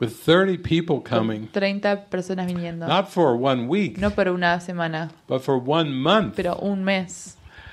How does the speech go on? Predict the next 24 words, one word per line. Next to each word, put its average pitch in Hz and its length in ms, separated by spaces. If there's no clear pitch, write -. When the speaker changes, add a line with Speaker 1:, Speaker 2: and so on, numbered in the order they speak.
Speaker 1:
And 131 240
there's 120 220
all 127 240
kinds 135 340
of 110 140
Speaker 2:
Y - 20
hay 139 840
Speaker 1:
logistics. - 20
Speaker 2:
logística. 202 880
Speaker 1:
There's 120 300
all 160 280
kinds 151 300
of 135 100
things 135 340
that 127 120
are 120 80
needed, 123 480
Speaker 2:
que 180 380
se - 180
requieren, 180 540
Speaker 1:
aside 165 640
from 139 500
all 135 320
the 131 180